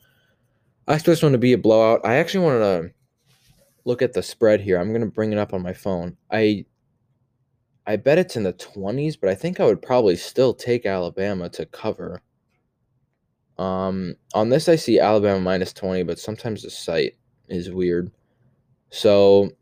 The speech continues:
it also shows the over-under at sixty-five and a half. I, I wouldn't bet on it, honestly, but I, I would lean towards picking Alabama to cover. I wouldn't bet against them. I mean, it could be, like, twenty-eight zero at half. They could be up tw-, they could, they could score twenty-eight in the first quarter. So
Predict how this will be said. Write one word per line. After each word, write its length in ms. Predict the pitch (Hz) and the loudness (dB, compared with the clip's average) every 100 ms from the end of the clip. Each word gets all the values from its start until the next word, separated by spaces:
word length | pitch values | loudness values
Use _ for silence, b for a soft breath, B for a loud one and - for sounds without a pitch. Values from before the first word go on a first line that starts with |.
| - | -8
it 140 | 107 | -6
also 240 | 120 - | -4 -2
shows 100 | 107 | -4
the 100 | - - | -2 -2
over-under 500 | 104 98 95 92 80 | -2 -2 -4 -2 -4
at 100 | - | -6
sixty-five 720 | - - - 90 85 87 87 | -14 -12 -12 -10 -6 -4 -4
and 100 | 82 | -8
a 40 | |
half. 520 | - 92 90 90 - _ _ _ _ _ - | -10 -8 -6 -8 -12 _ _ _ _ _ 0
I, 240 | 107 98 _ _ _ _ _ _ | 0 0 _ _ _ _ _ _
I 160 | 151 | 2
wouldn't 280 | 175 135 98 | 6 4 4
bet 140 | 98 101 | 2 4
on 140 | 113 | 2
it, 240 | 120 120 _ _ - | 0 -2 _ _ -6
honestly, 440 | 117 123 - 135 | -6 -6 -4 -4
but 340 | 104 95 95 - | 0 2 0 -2
I, 140 | 95 | -2
I 320 | 101 98 101 107 | 0 0 2 2
would 240 | 107 95 - _ _ _ - | 2 -2 -14 _ _ _ -12
lean 300 | 101 101 107 | -8 -6 -8
towards 380 | - 107 98 - | -4 -2 -2 -8
picking 320 | 113 104 98 | -10 -8 -4
Alabama 340 | 95 95 92 | -2 0 -2
to 100 | 90 | -4
cover. 360 | 90 107 98 92 | -6 -4 0 2
I 20 | |
wouldn't 260 | 92 98 87 | 2 0 -2
bet 140 | 87 | -2
against 340 | 92 92 92 - | 0 -2 -6 -6
them. 280 | 92 95 _ _ _ _ - | -6 -8 _ _ _ _ -8
I 80 | 104 | -4
mean, 100 | 101 | -2
it 140 | 98 | -2
could 160 | 107 92 | -2 2
be, 120 | 101 | 2
like, 160 | 90 | 2
twenty-eight 460 | - 101 95 90 90 | 0 -4 -2 -2 -2
zero 260 | 95 90 73 | 0 0 0
at 100 | 87 | -2
half. 520 | 90 87 95 - - | -4 -4 -6 -12 -4
They 100 | 117 | -2
could 140 | 117 113 | 0 2
be 100 | 104 | 2
up 120 | - | 0
tw-, 180 | - - | -12 -2
they 140 | 127 | -2
could, 280 | 131 135 151 | 0 2 2
they 120 | 175 | 4
could 120 | 175 170 | 0 2
score 200 | 131 117 | 2 2
twenty-eight 340 | 120 104 95 | 2 0 -2
in 60 | - | -4
the 60 | |
first 260 | - 82 - | -6 -6 -6
quarter. 300 | 85 67 - | -10 -10 -14
So 400 | - 98 90 87 | -4 0 0 -2